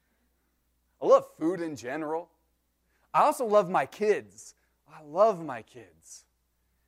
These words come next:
And I love my wife. Now, are any of those loves equal? They better not be, right?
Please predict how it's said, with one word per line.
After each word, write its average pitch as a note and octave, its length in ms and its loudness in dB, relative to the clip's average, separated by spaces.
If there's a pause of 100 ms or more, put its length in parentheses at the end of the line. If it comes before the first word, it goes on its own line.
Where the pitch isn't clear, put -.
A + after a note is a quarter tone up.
And C3+ 120 -6
I B2+ 80 -2
love C3+ 640 -2
my C#3+ 180 -6
wife. F2+ 400 -12 (1500)
Now, E3+ 240 4
are D3 240 4
any A3 260 2
of G3 140 2
those F#3+ 240 0
loves F3 300 0
equal? G3 480 -6 (420)
They C#3+ 140 -4
better D3 240 2
not A#2+ 240 -6
be, G2 140 -20
right? A2 320 -6